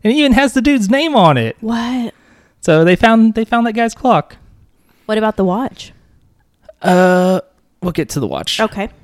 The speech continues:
Speaker 1: Uh, that one that was sold. We'll get there.
Speaker 2: Yeah, okay, okay.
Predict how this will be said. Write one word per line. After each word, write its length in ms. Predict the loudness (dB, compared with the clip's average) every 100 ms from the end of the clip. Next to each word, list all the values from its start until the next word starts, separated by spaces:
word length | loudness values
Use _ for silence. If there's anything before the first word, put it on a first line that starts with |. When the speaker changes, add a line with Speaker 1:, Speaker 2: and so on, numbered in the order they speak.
| _ _ -8
Speaker 1:
Uh, 240 | -8 -8 -12 -16 -16 -20 -4
that 180 | -4 -2
one 300 | -2 -2 -2
that 220 | -4 -8 -16 -8
was 140 | -4 0
sold. 400 | 2 0 -2 -6 -6 -2
We'll 80 |
get 180 | 0 2
there. 220 | 2 0 0
Speaker 2:
Yeah, 140 | -2 0
okay, 320 | -2 -6 -10 _
okay. 240 | -14 -14